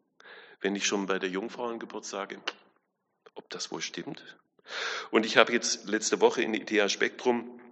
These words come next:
wurde auch, nee, das war eine andere Zeitschrift, das war, ähm, Christsein heute, bin ich sch-, erschrocken, dass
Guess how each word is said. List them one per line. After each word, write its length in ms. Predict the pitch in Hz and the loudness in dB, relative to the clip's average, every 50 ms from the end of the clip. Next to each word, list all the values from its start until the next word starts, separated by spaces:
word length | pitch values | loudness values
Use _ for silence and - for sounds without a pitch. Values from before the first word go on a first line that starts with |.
| - _ _ _ _ _ _ _ | -20 _ _ _ _ _ _ _
wurde 340 | - 95 - 98 90 92 - | -12 -6 -4 -2 0 2 2
auch, 300 | 95 101 113 - - - - - - - - - - | 2 2 2 0 -6 -10 -12 -14 -14 -16 -16 -16 -6
nee, 160 | - 107 117 113 | -2 0 0 0
das 160 | 120 117 - | 2 2 2
war 60 | 123 | 4
eine 100 | 110 104 | 6 6
andere 180 | 107 123 123 104 | 6 4 4 2
Zeitschrift, 460 | - - 87 87 - - 90 - - | 2 2 2 2 2 -2 -2 -4 -4
das 180 | 98 92 - - | -4 -4 -2 0
war, 420 | 104 95 95 95 95 92 - - - - - - - - _ | 2 2 2 0 -2 -6 -10 -16 -20 -18 -18 -16 -18 -10 _
ähm, 420 | - 95 95 92 92 92 92 92 - - | -2 0 0 0 0 -2 -4 -6 -8 -8
Christsein 540 | - - 110 - - - - 101 101 95 90 | -4 -2 0 0 0 0 0 0 0 2 4
heute, 340 | 98 104 117 - - 131 123 - - - - - - | 4 4 4 4 2 -2 -4 -4 -8 -10 -10 -8 -6
bin 100 | - 117 | -4 0
ich 80 | 113 | 2
sch-, 220 | - - - - - | 4 4 4 2 0
erschrocken, 540 | 110 104 - - 92 110 143 - - 131 | 0 2 2 2 2 0 0 0 0 0
dass 320 | 113 113 107 - - - | 2 0 0 0 -2 -4